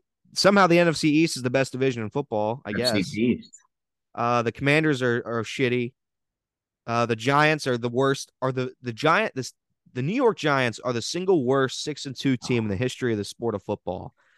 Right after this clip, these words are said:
Speaker 1: I mean, that team sucks, and they're
Speaker 2: You are what
Speaker 1: six and two.
Speaker 2: you, you are what your record is.
Speaker 1: I guess. Uh,
Speaker 2: So they're
Speaker 1: Cowboys
Speaker 2: next,
Speaker 1: si-,
Speaker 2: they're
Speaker 1: Cowboys
Speaker 2: next
Speaker 1: are
Speaker 2: two
Speaker 1: si-,
Speaker 2: games.
Speaker 1: what?
Speaker 2: Their next two games, they got the Texans and Lions at home. So
Speaker 1: Yeah, I know.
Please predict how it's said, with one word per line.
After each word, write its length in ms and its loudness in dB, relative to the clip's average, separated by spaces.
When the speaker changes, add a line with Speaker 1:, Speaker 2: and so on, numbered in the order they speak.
Speaker 1:
I 40 -6
mean, 80 2
that 160 2
team 260 -2
sucks, 600 -2
and 80 -6
they're 60 0
Speaker 2:
You 80 6
are 120 4
what 220 4
Speaker 1:
six 80 -10
and 80 -6
two. 60 -6
Speaker 2:
you, 100 -10
you 60 -2
are 200 2
what 160 0
your 120 2
record 360 0
is. 440 -8
Speaker 1:
I 160 -6
guess. 560 -2
Uh, 40 -2
Speaker 2:
So 260 4
they're 20 0
Speaker 1:
Cowboys 460 4
Speaker 2:
next, 180 0
Speaker 1:
si-, 0 -
Speaker 2:
they're 120 -2
Speaker 1:
Cowboys 440 4
Speaker 2:
next 120 0
Speaker 1:
are 20 0
Speaker 2:
two 100 0
Speaker 1:
si-, 20 -2
Speaker 2:
games. 200 -12
Speaker 1:
what? 260 4
Speaker 2:
Their 80 0
next 240 0
two 120 2
games, 300 2
they 100 2
got 180 -2
the 220 -6
Texans 480 -2
and 120 -4
Lions 360 -2
at 80 -8
home. 320 -8
So 320 -8
Speaker 1:
Yeah, 100 -2
I 40 -2
know. 320 -4